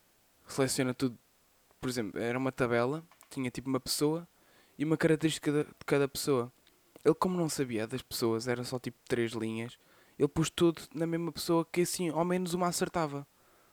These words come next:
Estão a perceber a ideia? Se não fazem a mesma ideia, metem tudo a mesma, que ao menos uma está certa. Uma ou duas, epá, não sei. Mas isto ajuda. Eu por acaso tenho, te-, tenho que testar esta. Já f-, não fui eu que a testei,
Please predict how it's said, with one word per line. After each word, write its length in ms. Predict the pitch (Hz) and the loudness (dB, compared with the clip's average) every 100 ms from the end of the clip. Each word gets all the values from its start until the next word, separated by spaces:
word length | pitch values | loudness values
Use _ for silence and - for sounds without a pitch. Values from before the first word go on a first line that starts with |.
| _ _ | _ _
Estão 140 | 139 | -2
a 20 | |
perceber 320 | 131 - 135 135 | -2 0 2 2
a 40 | |
ideia? 300 | 127 123 131 | 2 0 0
Se 120 | - | -4
não 80 | 160 | -2
fazem 280 | 180 175 175 | 0 0 0
a 40 | |
mesma 200 | 180 175 | -2 -2
ideia, 380 | 160 156 165 175 - - - _ _ | 2 2 2 -4 -14 -20 -20 _ _
metem 280 | 139 151 165 | -4 -4 -2
tudo 260 | - 175 156 | 2 4 6
a 20 | |
mesma, 440 | 143 139 143 147 | 6 4 2 -6
que 120 | 143 | -2
ao 60 | 160 | -2
menos 260 | 160 160 165 | 0 -2 -2
uma 200 | 160 147 | 0 -2
está 200 | - 143 | -2 -4
certa. 480 | - 135 127 123 127 _ _ - | -2 -4 -6 -14 -16 _ _ -10
Uma 240 | 143 147 | -4 -2
ou 60 | 139 | -2
duas, 360 | 151 143 123 | -2 -2 -2
epá, 280 | 123 - 123 | -4 -2 -2
não 140 | 117 131 | -4 -4
sei. 260 | 139 117 - - - - | -4 -4 -8 -20 -20 -6
Mas 280 | 151 143 - - | -2 -2 -4 -6
isto 220 | - 147 | -2 0
ajuda. 400 | 151 143 123 123 _ _ - - - - _ _ - | 2 0 -2 -8 _ _ -20 -20 -20 -20 _ _ -6
Eu 80 | 135 | 0
por 120 | 143 | 2
acaso 240 | 147 139 | 4 2
tenho, 180 | 135 135 | -2 -6
te-, 180 | - 123 | -8 -10
tenho 240 | - 127 | -6 -8
que 60 | 123 | -6
testar 300 | - - 120 | -4 0 2
esta. 380 | 113 - 120 123 _ _ | 0 -4 -12 -14 _ _
Já 100 | - | -8
f-, 160 | 123 - | -8 -6
não 140 | 123 | -6
fui 160 | 127 131 | 0 0
eu 40 | |
que 100 | 127 | 2
a 40 | 123 | -2
testei, 400 | - - 110 | -4 -4 -4